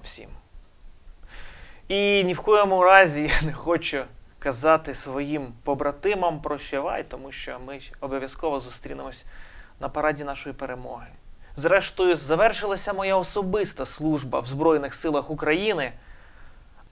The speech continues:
але не завершилася наша з вами війна. Тому студія Wild Fox Film відновлює свою роботу. В нових форматах,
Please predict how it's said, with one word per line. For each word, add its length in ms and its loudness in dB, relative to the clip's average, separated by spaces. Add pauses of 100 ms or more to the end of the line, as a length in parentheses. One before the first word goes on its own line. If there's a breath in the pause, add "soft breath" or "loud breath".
(100)
але 280 6
не 120 -2
завершилася 800 -2
наша 640 -2
з 160 -10
вами 400 0
війна. 360 -10 (1700 loud breath)
Тому 380 6 (1800 loud breath)
студія 340 0
Wild 200 2
Fox 240 -8
Film 140 -6
відновлює 500 -2
свою 260 -8
роботу. 360 -12 (920 loud breath)
В 200 0
нових 300 8
форматах, 720 2